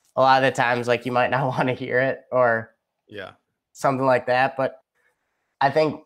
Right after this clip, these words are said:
Speaker 1: one of the things that my manager told me that really stuck with me, wh-, which she was like, "You always, like, asked for feedback and you always, like, acted upon it." And
Speaker 2: Mm-hmm.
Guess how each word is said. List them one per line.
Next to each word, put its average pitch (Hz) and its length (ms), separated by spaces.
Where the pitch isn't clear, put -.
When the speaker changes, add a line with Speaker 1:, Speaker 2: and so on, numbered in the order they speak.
Speaker 1:
one 135 200
of 143 160
the 113 60
things 131 320
that 127 420
my 127 200
manager 123 540
told 123 300
me 117 260
that 113 320
really 127 240
stuck 117 300
with 123 120
me, 127 300
wh-, 120 220
which 131 120
she 139 140
was 123 120
like, 117 300
"You 131 160
always, 131 340
like, 127 280
asked 120 340
for 127 120
feedback 131 560
and 120 120
you 120 100
always, 120 300
like, 113 260
acted 113 380
upon 113 420
it." - 160
And 131 400
Speaker 2:
Mm-hmm. 92 280